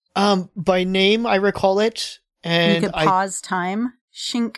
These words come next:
Speaker 2: by,
Speaker 1: Oh,
Speaker 2: like, touching
Speaker 1: okay.
Speaker 2: your fingers
Speaker 1: By
Speaker 2: together,
Speaker 1: touching your
Speaker 2: and her
Speaker 1: finger
Speaker 2: dad
Speaker 1: hands
Speaker 2: was
Speaker 1: together,
Speaker 2: an
Speaker 1: yeah.
Speaker 2: alien. Yeah.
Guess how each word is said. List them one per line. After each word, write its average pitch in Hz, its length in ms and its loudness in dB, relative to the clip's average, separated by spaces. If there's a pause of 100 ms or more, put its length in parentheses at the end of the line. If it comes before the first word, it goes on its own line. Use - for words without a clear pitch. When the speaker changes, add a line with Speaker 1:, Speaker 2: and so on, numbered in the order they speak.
(120)
Speaker 2:
by, 190 180 0
Speaker 1:
Oh, 302 60 0
Speaker 2:
like, 214 340 0
touching 214 360 -2
Speaker 1:
okay. 214 80 2
Speaker 2:
your 190 100 -4
fingers 196 520 -2
Speaker 1:
By 185 180 0
Speaker 2:
together, 185 140 2
Speaker 1:
touching 190 100 -2
your 208 80 2
Speaker 2:
and 190 80 2
her 196 80 4
Speaker 1:
finger 190 100 -2
Speaker 2:
dad 180 100 2
Speaker 1:
hands 185 180 0
Speaker 2:
was 185 120 0
Speaker 1:
together, 185 240 2
Speaker 2:
an 202 60 -4
Speaker 1:
yeah. 175 220 2
Speaker 2:
alien. 170 360 -6 (160)
Yeah. 175 360 -2